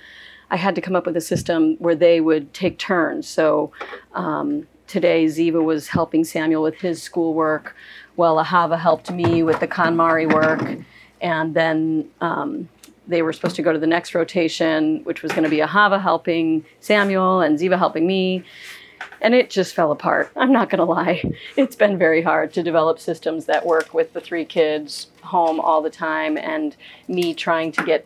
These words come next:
anything else done. It, they work really well when it's just us sitting here. We don't have to be anywhere. Um, but when I'm trying to be effective, um, in other areas, whether it's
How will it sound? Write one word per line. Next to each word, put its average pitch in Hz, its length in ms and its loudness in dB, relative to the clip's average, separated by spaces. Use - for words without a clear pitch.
anything 170 640 -4
else 156 280 -4
done. 156 380 -4
It, 202 160 -2
they 196 100 4
work 311 300 2
really 240 160 6
well 185 280 6
when 160 120 0
it's 160 140 -4
just 185 240 -4
us 175 180 -2
sitting 180 280 -2
here. 175 340 -2
We 165 80 0
don't 156 140 -2
have 151 120 -4
to - 60 -8
be 185 160 0
anywhere. 175 640 0
Um, 160 300 2
but 156 140 0
when 180 120 2
I'm 233 160 2
trying 190 360 -2
to 175 180 -4
be 160 140 -2
effective, 165 720 -2
um, 147 560 -2
in 151 400 0
other 175 340 0
areas, 185 600 -2
whether 156 300 -4
it's - 480 -10